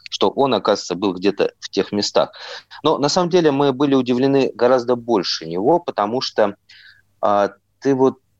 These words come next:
не представляешь, насколько под носом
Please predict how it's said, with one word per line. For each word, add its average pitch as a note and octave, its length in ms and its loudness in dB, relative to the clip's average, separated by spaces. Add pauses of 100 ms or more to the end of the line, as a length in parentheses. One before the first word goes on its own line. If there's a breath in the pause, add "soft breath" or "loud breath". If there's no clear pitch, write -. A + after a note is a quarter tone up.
(180)
не C3+ 180 2
представляешь, D3 920 0
насколько A#2 1400 0 (500)
под G#2 360 -2
носом A#2+ 720 0